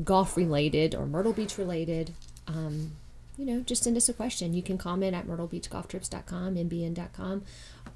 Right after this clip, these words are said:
Send us an email. Go on our socials. Um, ask a question, and we will definitely get it answered in one of our podcasts or in our monthly Q and A or biweekly Q and A.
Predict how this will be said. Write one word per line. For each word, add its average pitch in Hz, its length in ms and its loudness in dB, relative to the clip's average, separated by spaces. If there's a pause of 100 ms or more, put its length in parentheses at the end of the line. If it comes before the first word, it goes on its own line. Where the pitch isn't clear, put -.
(180)
Send 165 200 0
us 180 160 4
an 127 140 2
email. 294 460 6 (140)
Go 208 180 6
on 233 120 8
our 240 80 8
socials. 233 680 8 (440)
Um, 190 160 2
ask 190 220 0
a 226 40 -2
question, 208 520 0
and 180 240 4
we 214 120 10
will 233 300 8
definitely 220 320 2
get 240 160 6
it 214 80 4
answered 196 520 4 (300)
in 190 140 2
one 214 120 6
of 247 60 2
our 285 100 6
podcasts - 680 6 (100)
or 220 320 12
in 196 120 6
our 185 300 6 (420)
monthly 180 440 2 (320)
Q 175 180 2
and 180 100 4
A 220 220 -2 (640)
or 170 80 -4
biweekly 156 600 -4
Q - 160 -6
and - 100 -6
A. - 100 -6